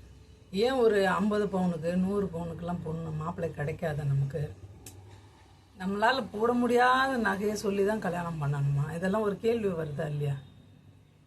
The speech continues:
ரிதன்யா அப்பா கிட்ட வந்து அந்த பொண்ணு சொல்லியிருக்கு, "அப்பா, இந்த மாதிரி சிரமமா இருக்குப்பா" அப்படின்னு சொல்லிட்டு.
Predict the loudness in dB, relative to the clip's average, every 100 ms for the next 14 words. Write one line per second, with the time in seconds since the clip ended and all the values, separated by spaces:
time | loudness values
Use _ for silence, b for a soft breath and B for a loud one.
0 | _ _ _ _ _ -20 -16 -8 -2 0
1 | 0 0 0 -2 0 0 0 0 0 0
2 | 0 0 0 0 0 0 -2 -2 -4 -4
3 | -8 -8 B B B B B -18 -8 -2
4 | 0 0 -2 -2 -4 -4 -2 -2 -2 -2
5 | -4 -4 -2 -2 -2 -4 -4 -2 -2 0
6 | -2